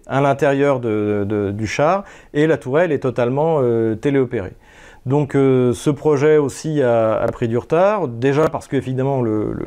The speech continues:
le, comme le Sukhoi cinquante-sept, eh bien, le, ce char-là coûte plus cher que ses, que ses précédents, qui ont, dont les structures, euh, et finalement c'était des vieilles structures, comme le T soixante-douze qui était, euh, qui a évolué en T quatre-vingt-dix, en T quatre, en T soixante-douze, euh,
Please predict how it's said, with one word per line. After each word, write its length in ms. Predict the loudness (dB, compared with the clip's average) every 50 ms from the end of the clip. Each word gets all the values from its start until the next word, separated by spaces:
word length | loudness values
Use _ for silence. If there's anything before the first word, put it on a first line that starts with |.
| -8 -8
le, 300 | -6 -4 -4 -4 -6 -8 -10 -6
comme 160 | -4 -2 -2
le 60 | -2 -2
Sukhoi 280 | -4 -4 -4 -2 -2
cinquante-sept, 480 | -2 -2 -4 -4 -4 -2 -2 -2 -4 -4 -4
eh 20 |
bien, 160 | -4 -2 -2
le, 100 | -2 -2 -4 -8 -16 -18 -16 -16 -16 -16 -16 -16 -16 -16 -16 -16 -18 -18 -18 -16 -6
ce 120 | -4 -2
char-là 360 | 0 2 2 2 4 2 2
coûte 160 | 2 0 -2
plus 140 | -2 -2 -2
cher 240 | -2 0 0 0 0
que 80 | 0 -2
ses, 380 | 0 2 2 2 2 2 0 -2
que 60 | -2
ses 160 | -2 -2 -2
précédents, 540 | -2 -2 -2 0 0 0 0 2 2 0 0
qui 120 | -2 -2
ont, 460 | -2 -2 -2 -2 -2 -2 -2 -4 -4
dont 260 | -4 -4 -2 -2 0 0
les 80 | -2
structures, 520 | -2 -2 -4 -4 -4 -2 0 2 2 2 2
euh, 180 | 2 0 2 2
et 220 | 2 2 2 0
finalement 340 | -2 -2 -2 0 0 0 0
c'était 240 | -2 -2 -4 -2 -2
des 80 | 0
vieilles 160 | 0 0 0
structures, 480 | -2 -2 -4 -4 -4 0 0 0 0 0
comme 160 | -2 -4 -2
le 60 | -2
T 120 | -2 -4 -4
soixante-douze 540 | -2 -4 -4 -2 -2 0 0 0 0 -2 -2
qui 100 | -2 -4
était, 180 | -2 0 0 2
euh, 340 | 2 2 2 2 2 0
qui 140 | 0 0 0
a 20 | 0
évolué 460 | 2 2 2 2 2 4 4 4 2
en 80 | 0
T 140 | 0 -2 -4
quatre-vingt-dix, 720 | -2 -4 -4 -2 -2 0 0 0 0 0 0 0 -2 -2 -2
en 400 | -2 -2 0 0 0 0 -2 -2
T 180 | -2 -4 -2 -2
quatre, 320 | -2 -2 -2 -2 -2 0 0
en 120 | 0 0 0
T 140 | -2 -2
soixante-douze, 680 | -2 -2 -2 -4 -2 -2 -2 0 0 0 0 0 2 2 2
euh, 840 | 2 2 2 2 2 2 2 2 2 0 0 0 0 -2 -2 -2